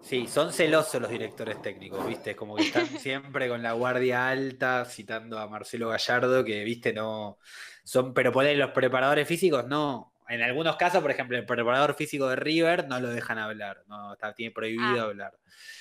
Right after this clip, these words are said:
Speaker 2: claro.
Speaker 1: Pero, <laughs> pero hay
Speaker 2: <laughs>
Speaker 1: otros que sí, y está buenísimo, porque, porque también pasa esto, y esto a mí me pasó en este último tiempo. A mí lo que me pasó en este último tiempo es que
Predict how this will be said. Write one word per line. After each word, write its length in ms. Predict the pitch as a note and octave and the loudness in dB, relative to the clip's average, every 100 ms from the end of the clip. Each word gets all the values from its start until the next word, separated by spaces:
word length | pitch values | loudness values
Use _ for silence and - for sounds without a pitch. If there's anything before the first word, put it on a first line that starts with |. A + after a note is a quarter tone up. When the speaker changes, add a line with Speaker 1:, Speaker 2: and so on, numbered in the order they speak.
| - - | -20 -4
Speaker 2:
claro. 300 | A3 E3 B2 | 2 4 4
Speaker 1:
Pero, 260 | - D#3 | 4 2
<laughs> 460 | B2 C3+ C3 C#3+ - - - - - - | 2 -2 -4 -10 -14 -16 -16 -14 -16 -2
pero 340 | C#3+ C3 C3 | 2 4 6
hay 220 | C3+ C#3 | 6 6
Speaker 2:
<laughs> 0 | |
Speaker 1:
otros 260 | D3+ F3 F3+ | 6 4 0
que 100 | - | -2
sí, 480 | A2 E3 F#3 C#3 A2 - | -4 -2 0 -2 -8 -18
y 560 | A2+ G#2 G2+ G2 G2+ | -18 -18 -20 -20 -16
está 240 | A2 - D3+ | -12 -2 0
buenísimo, 580 | D#3 C#3 G3 - A#2 G#2 | 0 -2 -6 -8 -12 -12
porque, 420 | A2 A2 G#2+ _ _ - - - - | -12 -10 -12 _ _ -20 -20 -20 -14
porque 180 | - B2+ | -2 0
también 260 | C#3 F#3 E3 | 2 0 2
pasa 320 | E3+ D#3 B2+ | 2 2 0
esto, 300 | A#2 - F#2+ | -2 -10 -12
y 140 | A2 | -6
esto 160 | D3 D3 | -4 -2
a 40 | |
mí 140 | C#3+ D#3+ | -2 -2
me 100 | D3+ | 0
pasó 500 | A#2+ - C#3+ C#3+ C3 | -2 -2 0 2 0
en 120 | A#2+ | -6
este 180 | A#2 B2 | -8 -8
último 300 | A#2 A2 G#2+ | -8 -10 -18
tiempo. 400 | G2+ G2 - - | -20 -20 -20 -20
A 80 | - | -10
mí 120 | B2+ | 0
lo 80 | F3+ | 2
que 60 | E3+ | 4
me 60 | |
pasó 180 | C#3+ C#3+ | 2 2
en 40 | F3+ | 0
este 120 | F3 | -2
último 240 | E3+ E3+ | -2 -2
tiempo 360 | F#3 F#3 F3 F3+ | 0 0 2 2
es 80 | - | 2
que 320 | D3 B2 | 0 -2